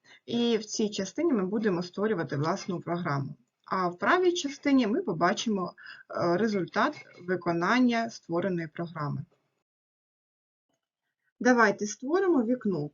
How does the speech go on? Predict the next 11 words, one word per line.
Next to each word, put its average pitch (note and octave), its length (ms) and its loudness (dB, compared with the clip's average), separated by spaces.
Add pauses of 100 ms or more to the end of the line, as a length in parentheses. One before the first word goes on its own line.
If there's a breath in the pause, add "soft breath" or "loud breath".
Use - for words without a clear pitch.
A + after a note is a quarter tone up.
(140)
попередньо G3+ 560 0
підключивши G3+ 720 -6
необхідний G#3+ 640 -4
модуль. D3+ 380 -12 (680 soft breath)
Для F#3+ 140 2
створення G3+ 480 4
вікна F4 440 2
використовується G3+ 920 2
функція G#3 600 2
Т G#3+ 200 -6
К. - 320 -6